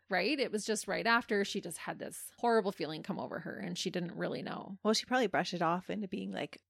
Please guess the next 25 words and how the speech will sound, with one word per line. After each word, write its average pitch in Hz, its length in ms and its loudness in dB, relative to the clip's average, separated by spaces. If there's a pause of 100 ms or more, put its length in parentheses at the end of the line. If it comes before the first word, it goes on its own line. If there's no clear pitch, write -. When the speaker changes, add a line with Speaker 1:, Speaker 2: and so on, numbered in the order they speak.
Speaker 2:
first 202 320 4
time 165 340 0 (100)
angst 175 480 -2
over 175 200 -2
letting 160 240 -2
your 175 80 -6
son 170 240 -6
go 180 160 -2 (100)
out 185 240 0
by 147 140 2
himself. - 480 -4 (160)
Speaker 1:
Right. 214 340 4
A - 60 0
storm 202 400 0
just 196 240 0
rolled 185 260 0
in. 180 300 0
Speaker 2:
Yeah. 180 300 6
Speaker 1:
The 226 100 4
baby's 226 420 4
being 208 240 0
fussy. 196 380 2
You're 185 280 0
already 190 520 4
wired 170 580 -2